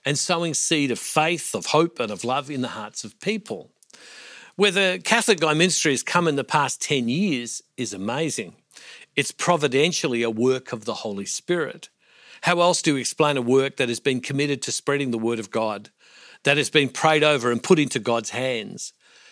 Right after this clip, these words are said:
has been blessed by the support of numerous bishops and dioceses, committed lay people and church organisations, a work that has been tested and tried by sacrifice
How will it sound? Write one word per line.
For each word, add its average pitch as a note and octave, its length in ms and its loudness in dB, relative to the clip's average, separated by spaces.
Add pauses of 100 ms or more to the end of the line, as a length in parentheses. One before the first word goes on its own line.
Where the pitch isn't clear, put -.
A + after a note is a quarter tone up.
(140)
has D3 160 2
been C#3 240 4
blessed D3 440 2
by C#3 120 4
the C3 140 0
support D3 400 2
of A2+ 100 -6
numerous B2+ 460 -2
bishops - 480 -4
and G2 100 -8
dioceses, B2+ 720 -2 (480)
committed D3+ 440 4
lay C#3 220 6
people A2 400 -2
and G2+ 100 -6
church B2+ 320 0
organisations, G#2+ 1080 -4 (420)
a C3+ 80 2
work D3+ 320 4
that C3+ 120 2
has A#2 120 -2
been A#2 220 -2
tested B2+ 500 0
and G2 140 -6
tried A#2+ 420 -2
by G2+ 140 -8
sacrifice G#2+ 880 -6